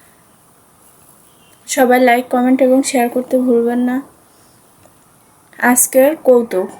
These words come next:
চোদ্দ টাকার জাল নোট। এক লোক টাকা জাল করতে করতে ভুল করে একবার একটা জাল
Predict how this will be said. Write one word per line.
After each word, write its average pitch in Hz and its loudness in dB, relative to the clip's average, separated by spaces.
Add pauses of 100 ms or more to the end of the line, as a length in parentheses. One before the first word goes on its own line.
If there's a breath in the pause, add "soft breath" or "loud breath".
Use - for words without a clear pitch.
(360)
চোদ্দ 220 0
টাকার 240 0 (480)
জাল 202 -2
নোট। - -10 (1400 loud breath)
এক 240 -2
লোক 254 2 (280)
টাকা 240 0
জাল 240 2
করতে 247 0
করতে 247 0 (260)
ভুল 262 2
করে 277 4 (440 soft breath)
একবার 233 0
একটা 277 0 (520)
জাল 233 0